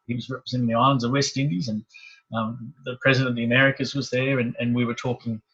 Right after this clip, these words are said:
about developing cricket in the region. It was a, a three-day, um, uh, conference, and it was fascinating, you know, just to see how they were doing things differently. I actually got up and did a presentation and, uh, about fundraising, 'cause I, I secured Brazil cricket's first ever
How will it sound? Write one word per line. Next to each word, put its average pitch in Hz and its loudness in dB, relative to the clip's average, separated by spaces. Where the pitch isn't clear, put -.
about 120 0
developing 123 4
cricket 127 -2
in 117 2
the 113 2
region. 113 2
It 117 0
was 120 -6
a, 120 0
a 120 -4
three-day, 117 4
um, 110 -2
uh, 113 -12
conference, 175 2
and 120 0
it 139 0
was 131 0
fascinating, 107 0
you 123 -2
know, 120 0
just 120 -6
to 127 -6
see 123 -2
how 120 2
they 120 4
were 117 2
doing 113 2
things 110 -6
differently. 135 -6
I 160 8
actually 151 4
got 139 8
up 139 6
and 127 0
did 123 0
a 110 -2
presentation 123 0
and, 113 0
uh, 117 10
about 127 4
fundraising, 156 6
'cause 110 -6
I, 123 6
I 127 6
secured 120 -2
Brazil 123 0
cricket's 120 -4
first 123 0
ever 113 4